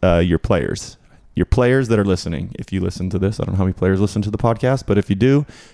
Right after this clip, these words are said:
you get to play the game that you love today. You are, you are giving a, given a gift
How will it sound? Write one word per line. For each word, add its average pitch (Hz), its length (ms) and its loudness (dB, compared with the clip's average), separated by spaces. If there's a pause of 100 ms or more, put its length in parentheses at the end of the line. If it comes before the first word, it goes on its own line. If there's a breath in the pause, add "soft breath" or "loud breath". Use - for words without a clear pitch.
you 113 260 6 (220)
get - 420 2
to 95 520 2 (140)
play 113 400 2
the 101 140 0
game 95 580 2
that 95 200 -4
you 95 160 0
love 90 460 0
today. - 440 -6 (440 loud breath)
You 107 260 6
are, 101 280 2
you 107 180 4
are 98 80 2
giving 104 400 0
a, 104 80 -4 (120)
given 104 220 2
a 98 60 0
gift 101 640 -2